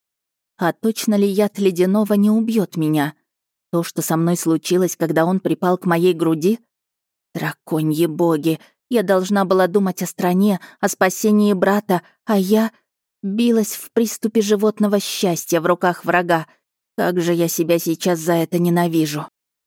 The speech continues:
Нет, я прекрасно знаю, что это было. Я читала книги по естественным наукам, написанные для учёных мужей. Мужчин, разумеется. И любовные романы, недостойные королевского внимания, я тоже читала.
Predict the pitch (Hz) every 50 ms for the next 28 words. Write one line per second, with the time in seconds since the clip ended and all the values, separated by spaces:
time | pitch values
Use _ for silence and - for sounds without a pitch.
0 | _ _ _ _ _ _ _ _ _ - 165 170 156 156 156 147 - 160 165 165
1 | - - 170 - - 175 175 175 - 190 185 175 180 202 214 196 180 170 160 -
2 | - 196 175 170 175 - 190 180 175 190 180 165 160 151 156 - _ _ _ _
3 | _ _ _ - 220 220 214 - - 202 - - 208 208 196 185 175 - - 196
4 | 196 175 180 175 - 175 175 175 - - - 185 - - 180 175 175 175 175 175
5 | 170 175 196 196 - 165 165 170 170 170 - 180 - - 175 170 170 170 170 165
6 | 165 165 170 170 - 190 180 175 165 - - 180 180 175 165 170 170 160 156 160
7 | - _ _ _ _ _ _ _ _ _ _ _ _ 208 214 196 - - - 180
8 | 143 147 151 156 156 170 170 165 160 156 156 151 - - - 160 156 - _ _
9 | _ _ _ _ _ _ _ _ _ - 269 247 247 220 208 240 240 226 226 226
10 | 226 226 220 208 208 196 196 196 202 196 190 185 170 156 175 175 - - 190 180
11 | 180 175 175 175 175 - 185 175 180 170 170 165 - - 190 170 170 165 175 180
12 | 180 175 180 175 175 180 180 180 175 190 185 - - 165 156 147 147 139 - -
13 | 165 - - 156 151 147 147 147